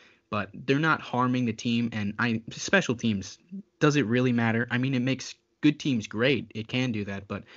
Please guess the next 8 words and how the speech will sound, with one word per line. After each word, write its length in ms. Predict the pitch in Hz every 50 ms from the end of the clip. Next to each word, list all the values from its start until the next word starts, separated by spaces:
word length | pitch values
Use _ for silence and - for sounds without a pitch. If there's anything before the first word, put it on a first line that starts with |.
| - - -
I 60 | -
don't 100 | 170 170
think 140 | - 131 110
it 60 | 98
really 340 | 92 95 104 107 110 113 104
matters. 580 | 95 98 98 101 101 - - - - - - _ _ _ _ - - _ _ _ -
Um, 400 | 104 104 104 104 101 95 92 101 _ _ _ _ _ _ _ _ _ - - - _
so 380 | - - - 127 113 110 -